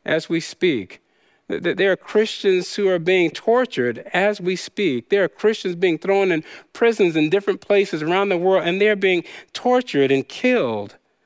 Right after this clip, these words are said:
And, and, and, and they wear masks in, in our, in this context. Some of them wear masks of, of being religious, and,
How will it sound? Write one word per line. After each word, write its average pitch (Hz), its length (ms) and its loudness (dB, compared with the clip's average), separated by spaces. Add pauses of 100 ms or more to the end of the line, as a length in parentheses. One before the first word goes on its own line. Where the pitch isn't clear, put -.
(1800)
And, 180 220 -4
and, 185 240 -2
and, 185 320 -2
and 180 120 0
they 208 80 4
wear 233 220 2
masks 220 580 -2 (240)
in, 165 120 -6
in 170 180 0
our, 190 140 2
in 170 200 -2
this 185 140 0
context. 175 460 0
Some 202 120 0
of 208 60 2
them 196 140 2
wear 180 160 4
masks 180 480 0
of, 143 160 -2 (340)
of 151 140 -2
being 175 240 2
religious, 165 680 0
and, 123 280 -2